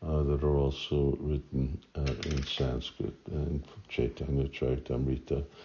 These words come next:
uh, we see that, uh, there are Sanskrit, uh, i-, interaction talk, although mostly, as Kaviraj Goswami himself says, mostly his book is,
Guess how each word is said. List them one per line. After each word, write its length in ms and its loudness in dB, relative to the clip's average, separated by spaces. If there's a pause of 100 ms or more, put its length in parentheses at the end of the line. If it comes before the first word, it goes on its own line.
(400)
uh, 180 4
we 180 2
see 380 2
that, 360 0
uh, 460 4
there 340 2
are 320 4 (720)
Sanskrit, 880 4 (480)
uh, 360 2 (340)
i-, 220 0
interaction 920 2
talk, 640 0
although 600 4 (760)
mostly, 640 6 (140)
as 160 0
Kaviraj 500 2
Goswami 540 4
himself 560 4
says, 320 0 (480)
mostly 380 6
his 180 0
book 340 0
is, 200 0